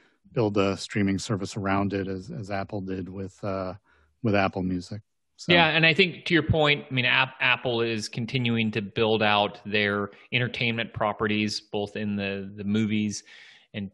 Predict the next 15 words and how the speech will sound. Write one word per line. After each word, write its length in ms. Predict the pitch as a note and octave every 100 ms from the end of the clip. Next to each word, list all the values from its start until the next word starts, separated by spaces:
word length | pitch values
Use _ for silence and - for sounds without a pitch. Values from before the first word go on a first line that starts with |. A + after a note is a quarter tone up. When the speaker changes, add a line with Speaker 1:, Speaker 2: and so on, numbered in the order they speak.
| -
Speaker 2:
you 140 | A2
know, 80 | F#2+
T 180 | - A2
V 120 | G#2
shows 460 | G#2 G#2+ G2 G2+ -
and, 320 | G2+ F#2+ F#2+
um, 440 | F#2 F#2 F2+ F#2 F#2 _ - - _ _ _ -
and 200 | G#2 F#2+
other 180 | G2 G#2+
content. 400 | G#2+ A2 A2+ A2+
And 120 | G#2
this 160 | G#2+ A2
month, 280 | A2 G#2+ G#2
they're, 260 | G2+ G2 F#2+ -
they're 400 | G2+ G2 F#2+